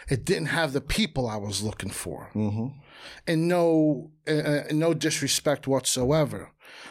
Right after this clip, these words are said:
Speaker 1: but, but the people that I grew up with and, and struggled with looked a little bit different.
Speaker 2: Yeah.
Speaker 1: You know, and, and to me, it was like,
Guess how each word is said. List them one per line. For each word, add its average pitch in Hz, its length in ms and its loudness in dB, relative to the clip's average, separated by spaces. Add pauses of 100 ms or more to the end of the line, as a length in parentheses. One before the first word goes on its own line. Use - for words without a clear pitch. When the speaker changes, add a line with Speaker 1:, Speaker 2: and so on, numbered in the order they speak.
(160)
Speaker 1:
but, 139 220 2 (440)
but 139 160 0
the 135 80 -2
people 151 440 0
that 135 420 2
I 123 760 2
grew 127 280 4
up 135 220 0
with 135 320 2
and, 120 160 2
and 123 220 0
struggled 139 400 2
with 120 200 -2
looked 131 280 0
a 127 40 0
little 131 160 4
bit 120 200 -4
different. - 460 -6
Speaker 2:
Yeah. 90 200 0 (420)
Speaker 1:
You 131 160 2
know, 127 300 2
and, 139 260 0
and 131 220 0
to 139 120 2
me, 143 220 4
it 135 120 2
was 123 340 0
like, 123 560 0